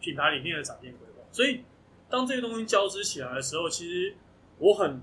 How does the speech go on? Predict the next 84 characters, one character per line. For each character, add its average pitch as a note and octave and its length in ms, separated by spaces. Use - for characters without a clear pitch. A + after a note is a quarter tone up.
常 C3+ 260
会 E3 140
发 D#3 180
现 D3+ 160
一 C3+ 60
件 D3+ 100
事 C#3+ 140
情， C3 100
就 C#3 120
是 D3 320
会 G3 240
议 F3+ 60
当 F3 160
中 E3 160
没 E3 60
有 D3 60
人 C3+ 120
要 D3 80
拿 C3 180
我 B2 140
的 - 60
名 - 100
片， C3+ 240
在 D#3 200
一 C#3+ 40
开 D3 160
始 - 140
的 - 60
时 - 120
候， - 40
然 C#3 100
后 E3 120
到 F#3 120
最 F3+ 180
后 E3 200
他 D#3+ 100
去 D#3+ 100
问 D#3+ 260
你 C3+ 80
是 - 160
谁， - 200
加 E3 260
你 C#3+ 100
的 B2 140
line。 B2 220
我 D3 80
觉 E3+ 100
得 G3 60
这 G#3 120
是 G3+ 160
一 F3 40
个 D#3+ 140
很 D3+ 80
有 C3+ 120
趣 D3+ 160
的 C3+ 60
过 C3+ 180
程， - 180
就 D3 80
是 D3+ 260
其 - 160
实 G#3+ 60
名 G#3+ 140
片 B3 140
就 A#3+ 80
是 A3+ 160
一 E3+ 60
个 D3+ 80
仪 C3 120
式 C3+ 300
啊， - 60
他 G#3+ 360
收 G#3 500
是 G#3 180
基 F3 260
于 D#3+ 140
你 E3 120
这 F3+ 160
个 D#3+ 60
人 C3 180
外 D3+ 160
貌 C#3+ 240
的 C3 60
礼 B2 80